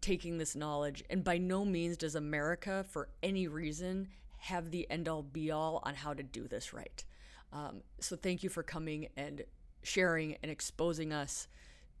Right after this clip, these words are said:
to the world. I've learned so much, and I wanted to shout out to all the international people who came to this Ishwish conference.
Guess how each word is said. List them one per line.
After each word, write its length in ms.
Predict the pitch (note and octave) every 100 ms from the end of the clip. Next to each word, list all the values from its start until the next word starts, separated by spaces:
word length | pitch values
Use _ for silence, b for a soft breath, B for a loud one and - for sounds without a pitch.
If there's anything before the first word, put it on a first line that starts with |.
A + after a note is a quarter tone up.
| -
to 160 | - F3
the 140 | D3+
world. 520 | C#3 D#3 D#3 D3 C#3 C#3 - - -
I've 220 | D3+ C#3+
learned 320 | D#3 D3+ D3
so 280 | - - E3+
much, 460 | D3+ C#3 - - - -
and 180 | D#3 D3
I 40 |
wanted 280 | D3 D3 C#3+
to 140 | - D3 -
shout 260 | - D#3 D#3
out 200 | D3 -
to 100 | E3
all 120 | D3+
the 180 | C3+ -
international 560 | E3+ D#3 D#3 D3+ D3 D3+
people 520 | - C#3+ E3 D#3+ F3 B -
who 140 | D#3
came 360 | - D#3 D3 D3
to 100 | C#3
this 180 | D3 -
Ishwish 400 | - - C#3+ -
conference. 460 | C#3+ - - -